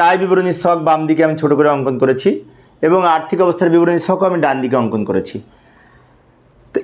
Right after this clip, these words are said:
এই আইটেমটা দুই জায়গায় লিখতে হবে, একবার আয় বিবরণীতে, একবার আর্থিক অবস্থার বিবরণীতে। তো প্রথমত আয় বিবরণীতে কিভাবে লিখব? এই যে উপভাড়া প্রাপ্তি, এটা কিন্তু অন্যান্য আয় বা অপরিচালনা আয়ের মধ্যে পড়ে। সেজন্য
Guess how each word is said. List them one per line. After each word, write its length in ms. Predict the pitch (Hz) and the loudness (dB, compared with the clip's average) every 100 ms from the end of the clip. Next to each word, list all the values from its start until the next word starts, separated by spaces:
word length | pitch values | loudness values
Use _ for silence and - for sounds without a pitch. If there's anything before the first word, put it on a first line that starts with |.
| 214 | 2
এই 80 | 226 214 | 4 4
আইটেমটা 340 | 196 214 220 202 | 2 2 0 2
দুই 100 | 214 190 | 2 4
জায়গায় 220 | 170 165 | 2 2
লিখতে 180 | 139 - 113 | 0 -4 -4
হবে, 160 | 101 110 - _ _ - | -6 -8 -16 _ _ -2
একবার 160 | 143 160 165 | 0 2 2
আয় 100 | 175 | 0
বিবরণীতে, 400 | 175 180 190 185 262 - - _ 147 | 2 2 2 0 -2 -4 -18 _ -4
একবার 200 | 135 143 143 139 | 0 0 0 -2
আর্থিক 280 | 135 147 139 131 | -2 -2 2 0
অবস্থার 340 | 127 - 170 - - _ _ 143 | 0 -2 -4 -4 -18 _ _ 0
বিবরণীতে। 500 | 135 117 104 101 110 - _ _ _ _ _ _ _ _ - | 2 2 0 -4 -10 -18 _ _ _ _ _ _ _ _ -4
তো 40 | 202 | 0
প্রথমত 300 | 233 240 247 226 | 2 2 2 2
আয় 100 | 202 202 | 2 0
বিবরণীতে 380 | 214 208 196 170 | 0 2 2 2
কিভাবে 240 | 151 131 113 | 0 0 0
লিখব? 200 | 104 98 95 - - - - - _ 180 | -2 -4 -10 -14 -20 -20 -20 -20 _ 0
এই 80 | 196 | 2
যে 40 | 240 | 2
উপভাড়া 460 | 208 285 240 214 247 247 | 2 2 2 2 2 2
প্রাপ্তি, 260 | 220 214 190 | 0 2 0
এটা 100 | 175 190 | 2 0
কিন্তু 160 | 190 220 - - 214 | 0 -2 -2 -2 0
অন্যান্য 380 | 226 214 196 170 135 160 | 2 2 0 0 0 0
আয় 120 | 190 180 | 2 0
বা 80 | 180 160 165 | 0 0 0
অপরিচালনা 560 | 165 160 147 151 143 139 | 0 -2 0 0 2 2
আয়ের 140 | 123 117 | 0 0
মধ্যে 180 | 104 107 95 | -6 -4 -2
পড়ে। 180 | 85 - - _ _ _ _ - - _ _ - - | -2 -4 -12 _ _ _ _ -20 -20 _ _ -6 -2
সেজন্য 360 | 165 165 160 | 0 2 2